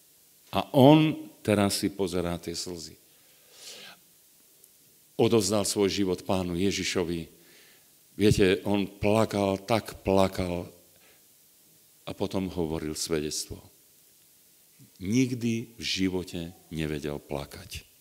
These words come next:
Hovoril, že keď jeho matka bila, keď bol chlapec ešte malý, a jeho matka ho bila za niečo, čím viac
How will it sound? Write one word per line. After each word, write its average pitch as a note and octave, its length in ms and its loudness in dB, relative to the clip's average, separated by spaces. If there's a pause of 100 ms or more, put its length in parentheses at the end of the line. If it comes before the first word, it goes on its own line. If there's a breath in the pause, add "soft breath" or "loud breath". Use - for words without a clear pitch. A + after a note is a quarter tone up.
(920 loud breath)
Hovoril, G#2+ 400 8
že G2 160 0
keď G#2+ 400 0
jeho A2 80 -2
matka G#2+ 480 -4
bila, F2 560 4 (480)
keď F2+ 160 -4
bol E2+ 160 2
chlapec G2 560 -2
ešte D#2 320 -8
malý, F2+ 480 -4 (480 loud breath)
a F#2+ 160 2 (160)
jeho A2 240 4
matka A#2 320 0
ho G2 160 0
bila A#2 400 2
za F2+ 160 -4
niečo, F2 560 -4 (240 loud breath)
čím C3 320 2
viac F3 320 -4